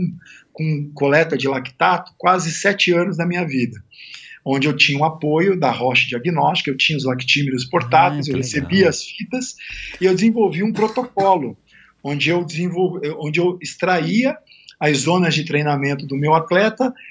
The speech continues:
Speaker 1: não só na cinética de produção, mas também na cinética de remoção do lactato, que eu media o estado de treinamento pela cinética de remoção de lactato. É, enfim, eu fiz várias experiências com diversos,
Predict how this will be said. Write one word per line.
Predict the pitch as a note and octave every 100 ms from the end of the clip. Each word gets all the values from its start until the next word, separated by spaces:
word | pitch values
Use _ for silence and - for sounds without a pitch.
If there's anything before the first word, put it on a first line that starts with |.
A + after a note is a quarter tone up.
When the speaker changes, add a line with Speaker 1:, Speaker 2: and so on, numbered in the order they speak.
| -
Speaker 1:
não | E3 A3+
só | - F#3+
na | D#3+
cinética | D#3+ D#3 D3+ - C3+
de | C3+
produção, | D3 C#3 C3 - G3+
mas | G3 E3+
também | G3 G3+ F#3
na |
cinética | F3+ F#3 F3+ F#3
de | -
remoção | D3+ G3 A3+ - G#3 A3
do |
lactato, | D#3+ C#3 - C#3 C3 - _
que | E3
eu | E3+ E3+ - - -
media | E3 F#3+ F#3+ E3 A#3+ D#3+ A#2 - _
o | - F3
estado | - E3 F3 F3
de | F3
treinamento | E3+ F3+ D#3+ D#3 F3+ F#3+ A#3 C4 _ _
pela | F3+ G#3+ A3+
cinética | A3+ G3 G3 G3
de | F#3+
remoção | F#3 F#3+ F#3 F#3
de | F3+
lactato. | F3+ F3+ - D#3 C#3+ - _ - - - - - -
É, | - C#3
enfim, | B3+ - F#3 C#3 A2+
eu | - D#3+ -
fiz | A3+ C4
várias | B3+ G#3+ A3 F#3
experiências | F3+ - E3+ C#3 C3+ E3+ E3+ G3
com | - E3
diversos, | D3+ C3 D#3 F#3 - F3 -